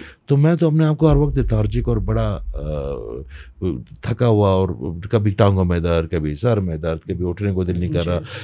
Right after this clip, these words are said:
Speaker 1: लोगों को टालो कि अच्छा जाना या नहीं जाना। आपसे मैं प्रोग्राम बनाऊंगा कि मैं आ रहा हूँ दोस्तों के साथ मिलके,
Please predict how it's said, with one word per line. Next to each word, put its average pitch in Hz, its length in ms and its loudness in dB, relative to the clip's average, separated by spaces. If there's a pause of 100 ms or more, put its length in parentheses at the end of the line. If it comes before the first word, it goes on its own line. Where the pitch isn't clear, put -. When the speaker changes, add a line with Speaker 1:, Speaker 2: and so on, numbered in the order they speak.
(140)
Speaker 1:
लोगों 117 220 6
को 104 120 2
टालो 92 340 2
कि 95 100 -2
अच्छा 104 180 0
जाना 92 260 0
या 92 160 2
नहीं 92 160 -2
जाना। 85 160 -4
आपसे 120 300 0
मैं 113 160 0
प्रोग्राम 101 340 0
बनाऊंगा 95 400 -2
कि 90 60 -4
मैं 90 100 -2
आ 85 100 -2
रहा 82 120 -4
हूँ 85 100 -6
दोस्तों 82 300 -4
के 82 100 -8
साथ 82 140 -4
मिलके, 80 280 -6